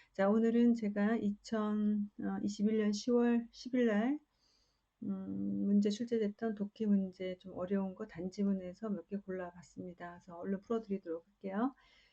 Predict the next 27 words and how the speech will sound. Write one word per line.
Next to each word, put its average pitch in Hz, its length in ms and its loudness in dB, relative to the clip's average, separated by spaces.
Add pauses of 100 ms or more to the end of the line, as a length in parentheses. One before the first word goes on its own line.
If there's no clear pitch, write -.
(140)
자, 185 480 -4
이 202 480 4
문제는 202 840 4
세 - 180 0
문제짜리인데 196 800 0
마지막 202 480 -2
게 208 120 -10
조금 240 440 -2
까다롭다라고 233 800 -2
표시는 233 400 -4
돼 190 100 -2
있는데 196 480 -6 (360)
그렇게 208 320 -6
어렵진 208 340 2
않았어요. 151 600 -6
그래서 170 260 -8
이거는 180 400 -4 (920)
제가 185 540 -6 (500)
그냥 180 200 -6
빠른 254 220 4
속도로 208 400 0
조금 214 540 -2
봐드리고, 202 760 -2
그 208 100 -12
다음에 180 260 -8
정답 190 480 -4
부분을 190 720 -2